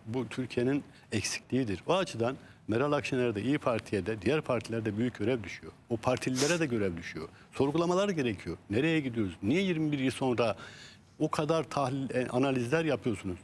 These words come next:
Değil mi? Türkiye battı, bitti, ekonomisi gitti diye siyaseten uçuruma gidiyoruz diyorsunuz da bunlara halk destek vermiyor.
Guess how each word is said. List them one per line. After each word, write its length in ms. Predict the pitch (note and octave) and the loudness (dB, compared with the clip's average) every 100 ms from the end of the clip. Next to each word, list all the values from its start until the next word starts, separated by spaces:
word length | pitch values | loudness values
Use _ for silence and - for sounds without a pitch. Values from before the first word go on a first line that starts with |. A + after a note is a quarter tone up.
| - | -8
Değil 120 | - F#3+ | -2 0
mi? 60 | - | -2
Türkiye 460 | A#2+ - C#3 A2 | -8 -2 0 2
battı, 400 | C3 - - A#2+ | 0 -2 -2 -2
bitti, 240 | A2+ - C3 | -4 -4 -2
ekonomisi 560 | A2+ B2+ A#2+ A#2 - | 0 0 2 0 0
gitti 320 | A#2+ A2+ - | -4 -4 -2
diye 300 | A2+ A2 A#2 B2 - - | 0 2 2 0 -8 -18
siyaseten 580 | - - C3 D3+ - B2+ B2 | -4 2 2 2 0 -2 -2
uçuruma 320 | - A#2+ B2 | -2 2 2
gidiyoruz 420 | C3 A#2 A#2 A2+ A2 - - | 2 0 2 0 -2 -6 0
diyorsunuz 440 | B2 A#2 A2+ A#2 | 0 0 -2 0
da 180 | A#2+ C#3 - - - - | 0 0 -4 -20 -12 -2
bunlara 440 | B2 C3+ D3+ B2 | 2 4 2 2
halk 360 | A2 E3+ E3+ - | 2 0 -2 -2
destek 380 | A2+ - A#2 A2 | -2 0 -2 0
vermiyor. 340 | A2 F2+ D#2 | 0 0 -6